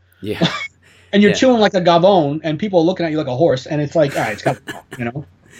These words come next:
Speaker 1: Oh man, yeah, it was, it was bad. Like, I, I would be, like, taking a, a vlog footage and, like, for my YouTube, and I'm like, "Man, I can't even publish this 'cause I look like I'm
Speaker 2: No,
Speaker 1: freaking
Speaker 2: man.
Speaker 1: attacking that piece of gum."
Speaker 2: Yeah, man. Yeah, yeah.
Speaker 1: What about, uh, like, just sweeteners in general? Like, do you notice anything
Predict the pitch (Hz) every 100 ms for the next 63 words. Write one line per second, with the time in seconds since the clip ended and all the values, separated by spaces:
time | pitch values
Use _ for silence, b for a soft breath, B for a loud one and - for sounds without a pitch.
0 | B B B - 120 104 95 92 92 90
1 | 113 104 107 98 80 87 92 82 85 90
2 | 95 110 104 101 90 - 107 104 110 90
3 | 82 - 90 78 87 92 92 - 98 85
4 | 78 85 82 80 - 82 80 95 - 82
5 | 78 76 58 78 92 107 80 92 95 85
6 | 107 107 104 73 65 82 82 85 - 147
7 | 170 143 135 107 110 107 90 104 107 104
8 | 120 95 92 92 - b b 151 180 151
9 | 147 156 _ - 139 165 - 135 - -
10 | 127 139 139 135 117 101 98 95 92 -
11 | _ - - 120 110 98 87 80 95 82
12 | 80 - 82 87 90 90 95 90 - 92
13 | 85 - 92 90 85